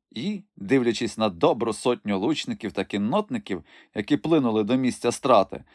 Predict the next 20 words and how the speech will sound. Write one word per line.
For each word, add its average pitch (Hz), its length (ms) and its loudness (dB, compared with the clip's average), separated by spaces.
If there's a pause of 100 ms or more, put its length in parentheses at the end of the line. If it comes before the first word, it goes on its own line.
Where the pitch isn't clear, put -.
(200)
шериф 123 480 -2
задоволено 139 800 4
усміхнувся. 104 920 -2 (800)
Зрозумівши, 98 760 -2
що - 180 -4
на 135 100 0
порятунок 151 520 0
сподіватись 151 640 0
не 156 100 -2
доводиться, 151 580 2 (280)
бранець 156 520 0
підійшов 120 500 -2
до 110 100 0
шибениці 113 560 -4
і 92 140 -10
рішуче, 95 580 -6 (300)
твердо 107 640 2
мовив 104 480 2
до 98 100 -2
шерифа: 92 520 -4